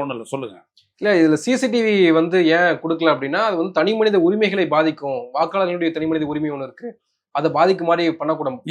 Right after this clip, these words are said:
Speaker 1: எப்படி பாதிக்கும்? வாக்காளருடைய உரிமையை பாதிக்கும்னா எப்படி பாதிக்கும்? நான் வந்து லைன்ல நின்னு நான் ஓட்டு போடுறேன், அதுல அது தெரியுது, அதுல என் உரிமை எங்க பாதிக்குது?
Speaker 2: சில பேர்லாம் வந்து என்னுடைய போட்டோ வருது, என்னுடைய வீடியோக்கள் வருதுன்னு சொல்லி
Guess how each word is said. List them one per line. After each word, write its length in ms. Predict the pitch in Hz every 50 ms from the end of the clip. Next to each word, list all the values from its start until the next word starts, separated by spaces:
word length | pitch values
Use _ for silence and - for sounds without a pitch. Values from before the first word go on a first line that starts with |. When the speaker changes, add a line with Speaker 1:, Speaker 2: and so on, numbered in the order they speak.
| 185 226
Speaker 1:
எப்படி 320 | 220 - _ - 294 294 247 208 208
பாதிக்கும்? 400 | 190 170 180 170 185 185 - _ _ _ _ _ _ _ _ _ _ _ _ _ _ _ _ _ _ _ _ _ - - - - - - _ _ - - _ _ _ - 127
வாக்காளருடைய 500 | 147 185 185 214 208 208 185 175 180 175 165
உரிமையை 280 | 156 165 165 165 160 139 127 127
பாதிக்கும்னா 340 | 120 120 120 139 202 247 214 208
எப்படி 200 | 220 220 226 233 196 151 151
பாதிக்கும்? 360 | 143 131 131 - 135 131 _ _ _ _ _ _ 165 165
நான் 120 | 165 151 147
வந்து 140 | 151 185 170 151
லைன்ல 240 | 151 165 170 156 147
நின்னு 160 | 147 156 156
நான் 120 | 135 127 139
ஓட்டு 140 | 147 147 131 120
போடுறேன், 280 | 120 110 107 110 113 - _ _ _ _ _ _ _ _ _ _ _ _ _ _ _ _ _ _ _ _ _ _ _ _ _ _ - - _ - 160
அதுல 200 | 156 151 147 135
அது 80 | 127 117 -
தெரியுது, 300 | 151 147 147 123 113 117 - - _ _ _ _ _ _ _ _ _ _ _ _ - - - _ _ _
அதுல 240 | 196 202 208 202 190
என் 100 | 180 214
உரிமை 200 | 247 262 269 233 185 165
எங்க 140 | 175 190 170 156
பாதிக்குது? 360 | 147 139 135 123 127 127 131 131 - _ 147 _ _ _ _ _ _ _ _ _ _ _ _ _ _ _ _ _ _ _ _ _ _ _ _ _ _
Speaker 2:
சில 220 | 175 160 180 190 180
பேர்லாம் 340 | 180 196 196 208 202 185
வந்து 160 | 185 185 190 185 180 170
என்னுடைய 260 | 160 156 156 156 147 - -
போட்டோ 220 | 175 180 180 185 180 170
வருது, 200 | 160 151 151 160 151
என்னுடைய 220 | 151 151 147 143 143 156
வீடியோக்கள் 360 | 165 170 165 151 156 156 151
வருதுன்னு 240 | 143 143 143 - 156
சொல்லி 160 | 156 151